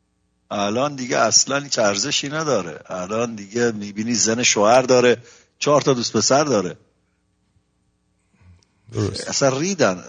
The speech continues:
Speaker 1: ریدن تو همه چی ریدن.
Speaker 2: من
Speaker 1: یعنی
Speaker 2: بهتون بگم عزیزان من، آقایون،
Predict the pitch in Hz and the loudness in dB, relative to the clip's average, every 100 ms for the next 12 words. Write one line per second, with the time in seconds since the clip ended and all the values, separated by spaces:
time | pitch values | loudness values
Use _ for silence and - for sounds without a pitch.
0 | 104 107 165 175 104 90 - 127 156 170 | -14 -8 -6 -2 -4 -4 -8 -2 0 2
1 | 165 120 98 95 90 147 147 151 165 151 | 0 0 0 -2 -2 2 4 4 4 4
2 | 123 127 135 120 95 92 - - _ - | 4 4 4 4 4 0 -2 -12 _ -2
3 | 110 110 101 85 87 87 113 117 110 110 | 0 0 -2 -2 -2 -6 -10 -2 0 2
4 | 113 - | 2 -2